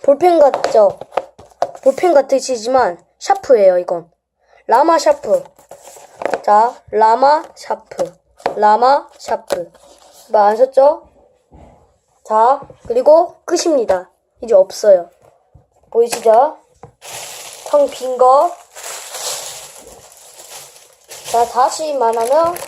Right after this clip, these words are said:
그냥 간단하게 까마귀 인형, 사탕, 뭐, 호두과자, 뭐, 젤리,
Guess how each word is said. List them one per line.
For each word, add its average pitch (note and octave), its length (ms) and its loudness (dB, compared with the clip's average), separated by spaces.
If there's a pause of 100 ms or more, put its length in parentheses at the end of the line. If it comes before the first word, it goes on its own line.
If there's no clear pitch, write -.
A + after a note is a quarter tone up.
(160)
그냥 G3+ 240 -10
간단하게 A3 680 -2
까마귀 D4+ 460 0
인형, B3+ 500 -2 (500)
사탕, - 1300 -4 (1160)
뭐, G3+ 100 -6 (440)
호두과자, E4 680 2 (1500)
뭐, A#3 100 -4
젤리, F#4 640 2